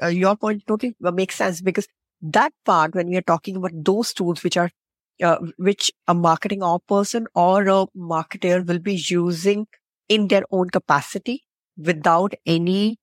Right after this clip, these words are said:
uh, direct contribution from any other team. So therein, I, I don't think so there is an, there is a team, because they are only, uh, you can say, um, uh, concerned about the final outcome. They only need the valid email addresses.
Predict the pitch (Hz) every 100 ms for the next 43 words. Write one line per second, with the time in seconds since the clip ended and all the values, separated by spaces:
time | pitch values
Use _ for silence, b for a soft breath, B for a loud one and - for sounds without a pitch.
0 | _ 170 160 156 156 147 - 160 156 151
1 | 170 - 160 147 160 156 170 170 185 -
2 | 160 - 175 196 208 226 226 - _ _
3 | - 214 233 247 - - 170 175 175 185
4 | 147 165 147 147 147 156 156 147 143 147
5 | 151 143 147 151 160 190 190 202 185 185
6 | - _ _ _ 208 226 233 240 190 -
7 | 165 160 165 185 175 190 190 _ _ _
8 | 175 165 160 156 156 - _ _ - 127
9 | 143 147 151 147 151 _ _ 214 202 -
10 | - 247 220 220 - 170 175 165 165 180
11 | 180 165 170 156 151 - 156 170 214 220
12 | 233 208 196 180 156 151 165 170 170 170
13 | 165 170 - 202